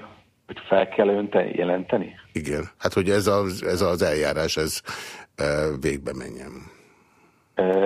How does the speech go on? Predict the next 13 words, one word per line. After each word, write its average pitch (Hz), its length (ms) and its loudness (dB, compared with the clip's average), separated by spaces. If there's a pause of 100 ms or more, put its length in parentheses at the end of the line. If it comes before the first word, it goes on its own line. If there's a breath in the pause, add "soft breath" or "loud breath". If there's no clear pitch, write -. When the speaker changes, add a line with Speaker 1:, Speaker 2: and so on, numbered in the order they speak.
(340)
Speaker 1:
hát 95 120 -4
nyilván 101 400 4
ez 87 100 -2
eljár-, 92 340 2
tehát, - 180 -2
hogy 95 120 -4
vagy 107 260 4
a, 104 240 6 (460 loud breath)
vagy 101 300 4
a 101 540 2 (400 soft breath)
közterületfelügyelet 101 920 4
ezt - 260 -2
látja 107 760 4